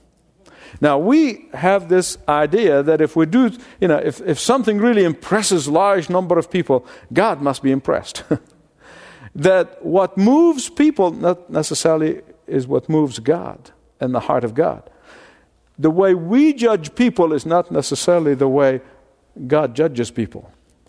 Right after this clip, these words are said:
So God does not judge us, does not see us the way people do. God has a really whole different set of criterion by which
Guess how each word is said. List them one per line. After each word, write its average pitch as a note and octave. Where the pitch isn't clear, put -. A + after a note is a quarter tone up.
So D3+
God G#3
does E3
not E3+
judge E3+
us, -
does C#3
not D3
see A#3+
us -
the C3+
way D3+
people D#3+
do. A2+
God F3
has E3+
a C3+
really C4+
whole B3
different G3+
set -
of E3
criterion D#3+
by C3+
which D3